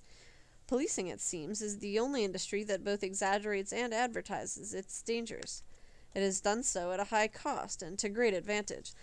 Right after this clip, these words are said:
though, as is so often the case, the costs are not borne by the same people who reap the benefits. The overblown image of police heroism and the obsession with officer safety,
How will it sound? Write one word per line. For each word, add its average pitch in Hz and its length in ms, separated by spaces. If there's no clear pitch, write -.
though, 196 380
as 240 180
is 208 140
so 180 240
often 175 300
the 160 60
case, 202 480
the 233 80
costs 294 400
are 214 60
not 196 300
borne 202 360
by 151 140
the 190 80
same 190 300
people 208 340
who 202 100
reap 170 260
the - 80
benefits. - 640
The 202 220
overblown 202 580
image 196 420
of 196 220
police 202 320
heroism 190 640
and 175 260
the 175 220
obsession 190 760
with 175 200
officer 196 480
safety, - 560